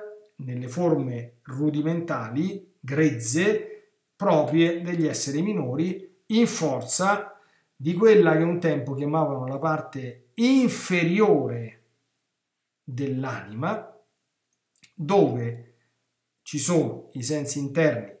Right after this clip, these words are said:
i sensi esterni, eh, che costituiscono la sensibilità, e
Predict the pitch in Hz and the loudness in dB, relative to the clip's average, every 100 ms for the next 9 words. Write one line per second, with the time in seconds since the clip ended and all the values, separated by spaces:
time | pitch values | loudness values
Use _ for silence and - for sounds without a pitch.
0 | - 113 120 117 156 156 - 226 233 233 | -14 -10 -8 -6 -2 -2 0 2 2 2
1 | 226 226 - _ _ _ _ _ _ _ | -2 -6 -16 _ _ _ _ _ _ _
2 | 135 110 104 95 92 90 87 _ _ - | -14 -12 -12 -16 -20 -20 -20 _ _ -14
3 | 120 120 - 123 120 120 110 117 117 107 | -10 -12 -10 -10 -10 -10 -10 -8 -8 -6
4 | 131 185 247 254 - - _ 214 208 - | -6 -2 -2 -2 -4 -16 _ 6 6 6
5 | - - | -4 -10